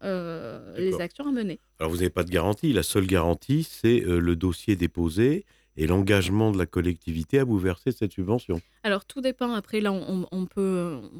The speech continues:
Speaker 1: on va pas forcément entrer dans le, le
Speaker 2: Non, non, bien
Speaker 1: détail,
Speaker 2: sûr.
Speaker 1: mais voilà, il peut y avoir certaines, certaines cautions, et cetera. Mais la garantie, nous, c'est une cession de créance et on va la signifier à l'organisme payeur de la
Speaker 2: Ah, d'accord.
Speaker 1: subvention.
Speaker 2: Vous allez régler,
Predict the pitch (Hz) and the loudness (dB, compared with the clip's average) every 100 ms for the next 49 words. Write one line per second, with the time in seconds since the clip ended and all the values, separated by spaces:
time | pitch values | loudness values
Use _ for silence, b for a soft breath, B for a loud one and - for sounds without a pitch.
0 | 104 - 165 170 170 165 - 185 185 180 | -20 -18 -10 -8 -8 -10 -8 -6 -6 -6
1 | 190 185 180 170 160 175 196 190 220 269 | -6 -4 -4 -4 -4 0 0 0 0 0
2 | 262 226 208 196 b b - 185 180 165 | 0 0 0 -2 b b -8 -2 -2 -2
3 | 180 175 165 170 - 175 - 180 165 151 | -2 -2 -2 -6 -6 -8 -4 -4 -2 -4
4 | - 165 - 165 165 165 - - 185 175 | -6 -12 -8 -6 -6 -10 -10 -8 -6 -6
5 | - 175 - 233 269 208 - 202 196 190 | -10 -12 -10 -4 0 0 -2 0 0 0
6 | 190 190 190 - 254 269 - 214 226 - | -2 -2 -6 -8 -8 -6 -4 -2 -2 -6
7 | - - 175 - 175 - 233 220 190 175 | -12 -10 -10 -6 -4 -2 -2 -4 -4 -6
8 | - 160 147 349 - - b b b - | -8 -8 -6 -8 -10 -20 b b b -2
9 | 208 196 190 208 220 185 - - 233 226 | 0 0 -2 -2 -4 -6 -8 -4 -2 -2
10 | - - 196 311 262 175 170 175 175 185 | -4 -6 -6 -4 -4 -4 -2 -2 -2 -6
11 | - 151 - _ 170 151 160 392 - 170 | -8 -12 -12 _ -4 -2 -4 -6 -8 -6
12 | 151 113 - - 92 120 95 90 87 80 | -4 -4 -4 0 -2 -2 0 2 2 2
13 | 120 117 127 143 175 | 2 2 2 2 0